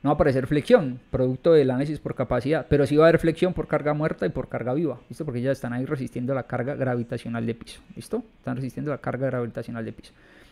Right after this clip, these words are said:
Es mucho cuidado, en estas, en estas vigas aparecen fuerzas grandes, ¿listo?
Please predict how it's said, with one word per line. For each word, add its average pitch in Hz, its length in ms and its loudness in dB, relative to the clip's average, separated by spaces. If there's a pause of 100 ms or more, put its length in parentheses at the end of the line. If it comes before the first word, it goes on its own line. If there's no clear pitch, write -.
(160)
Es 147 100 0
mucho 156 260 2
cuidado, 123 300 0
en 120 80 -6
estas, - 380 -6
en 139 100 -6
estas 175 280 -4
vigas 143 460 -2 (320)
aparecen 127 380 -6
fuerzas 139 320 -6
grandes, 135 640 -8 (160)
¿listo? - 280 -16